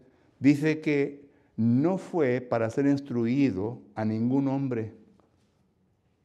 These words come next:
sino que fue a Dios. Y el Espíritu Santo se lo llevó al desierto de Arabia y ahí lo entrenó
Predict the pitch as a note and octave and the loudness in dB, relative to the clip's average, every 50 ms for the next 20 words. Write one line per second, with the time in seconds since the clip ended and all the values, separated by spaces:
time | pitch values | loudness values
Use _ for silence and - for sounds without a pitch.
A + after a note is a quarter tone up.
0 | _ _ _ _ _ _ _ _ - - _ _ _ _ _ - B2 A#2+ A#2 A#2 | _ _ _ _ _ _ _ _ -20 -20 _ _ _ _ _ -4 0 0 0 0
1 | A2+ A2+ - A#2+ A2+ G#2+ - - - - A#2 A#2+ B2 B2 B2+ B2+ B2+ - - - | -2 -4 -4 -4 -4 -4 -4 -8 -6 -4 -2 -2 -2 -2 -4 -6 -10 -14 -18 -18
2 | - - F#2+ F#2 F2 F#2 F#2 F2+ F2+ F2+ F#2+ - - - - - - _ _ _ | -14 -10 -10 -8 -6 -4 -4 -4 -4 -6 -8 -12 -16 -20 -20 -20 -20 _ _ _
3 | _ _ _ _ _ _ _ _ _ _ - A#2 A2+ G#2 G2+ - - - D#3 E3 | _ _ _ _ _ _ _ _ _ _ -8 -6 -4 -4 -6 -6 -4 -4 -4 -4
4 | E3 E3 C#3+ - D#3 D3+ D#3 D3+ D#3 C#3+ C#3+ C3+ B2 A#2 A#2 A#2+ C3+ C#3 C#3 C#3+ | -4 -6 -6 -4 -4 -4 -4 -4 -6 -8 -6 -4 -4 -4 -4 -2 -2 -2 -4 -4
5 | - - A2+ A#2 A2+ A2+ A2 A2 G#2 G2+ - B2+ B2+ B2 B2+ - B2 A#2+ A2+ A2+ | -6 -6 -6 -4 -4 -4 -4 -6 -8 -8 -6 -6 -8 -6 -6 -6 -6 -6 -4 -4
6 | A#2 A2 G#2+ G2+ A2 - - - - - _ _ - G#2+ G#2 G2+ G#2 A#2+ C3 C3+ | -4 -4 -4 -4 -6 -6 -10 -14 -20 -20 _ _ -6 -4 -2 0 0 0 0 -2
7 | C3 B2+ A#2+ A2+ A2+ A2 G#2+ G2+ A2 B2 B2 A#2 - | -2 -2 -4 -6 -6 -8 -6 -4 -4 -2 -4 -4 -6